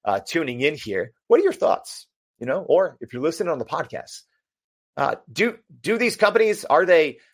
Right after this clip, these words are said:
um, building monopolies?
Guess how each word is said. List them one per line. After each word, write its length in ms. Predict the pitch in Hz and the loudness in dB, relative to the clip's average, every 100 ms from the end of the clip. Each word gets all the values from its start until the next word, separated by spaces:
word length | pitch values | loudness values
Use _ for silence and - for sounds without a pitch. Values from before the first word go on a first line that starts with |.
| _ | _
um, 460 | - 107 76 65 71 _ _ _ _ _ _ _ _ _ - | -6 -4 -6 -10 -20 _ _ _ _ _ _ _ _ _ 2
building 340 | 170 220 220 | 4 6 4
monopolies? 760 | 202 190 196 196 196 190 - | 4 4 2 2 0 0 -6